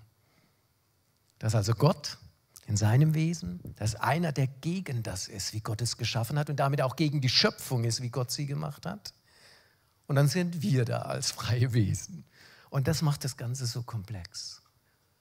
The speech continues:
Und Gott hält es aus. Und er hat eine Lösung. Und die Lösung ist schon gekommen. In Jesus Christus.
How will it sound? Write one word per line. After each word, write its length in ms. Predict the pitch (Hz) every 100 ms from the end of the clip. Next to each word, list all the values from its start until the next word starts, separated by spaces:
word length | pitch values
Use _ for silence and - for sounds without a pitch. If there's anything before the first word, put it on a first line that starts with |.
| _ _ _ _ _ -
Und 120 | 110
Gott 200 | 110 113
hält 200 | 110 113
es 160 | 113
aus. 480 | - - 120 - - _ - - - _ _ _ _ _ _ _ _ _ _
Und 100 | 107
er 60 | 95
hat 120 | 95
eine 100 | 107
Lösung. 400 | 104 90 - -
Und 1000 | - - _ _ _ _ _ - _ 104
die 40 |
Lösung 360 | 101 113 120 117
ist 100 | 120
schon 180 | - 120
gekommen. 520 | 120 - 120 104 76 - - _ _ -
In 100 | 104
Jesus 420 | 95 104 117 -
Christus. 640 | - 120 - - - -